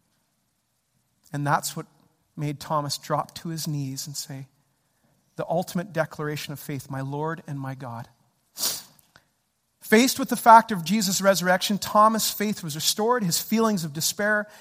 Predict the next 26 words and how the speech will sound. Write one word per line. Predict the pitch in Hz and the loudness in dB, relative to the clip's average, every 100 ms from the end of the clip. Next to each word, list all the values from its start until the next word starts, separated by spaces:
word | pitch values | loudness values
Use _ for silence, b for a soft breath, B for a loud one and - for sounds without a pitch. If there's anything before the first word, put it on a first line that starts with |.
| B | B
were | - | -6
replaced | 156 151 - 208 220 - | -4 -2 0 0 0 -2
by | 165 | -4
feelings | - 196 190 147 | -2 -2 -2 -4
of | 131 | -6
joy, | 160 196 214 214 - B B B B | -4 -2 -2 -4 -10 B B B B
and | 165 | -4
they | |
followed | 165 - 196 190 | -2 2 2 2
on | 202 170 | 0 -2
his | 160 170 | 0 -4
faith. | - 156 147 147 - _ _ _ _ _ _ _ _ _ _ _ | -6 -8 -8 -12 -20 _ _ _ _ _ _ _ _ _ _ _
And | - 190 | 4 8
that's | 254 - | 8 8
how | 240 | 2
it | 233 | 2
should | - 262 214 | 0 -2 -2
be. | 170 - | -4 2
Our, | 185 185 - B | 4 4 0 B
our | 185 | 0
feelings | - - 262 302 254 202 160 | 0 0 2 4 4 2 0
do | 170 | 0
not | 202 220 196 | 4 4 4
dictate | 202 196 - 190 180 | -2 -2 0 -2 -2
faith. | - 196 165 143 - - b b b _ | -6 -6 -6 -8 -14 -20 b b b _
Faith | - - 247 247 175 165 - | -16 -4 0 0 0 -4 -10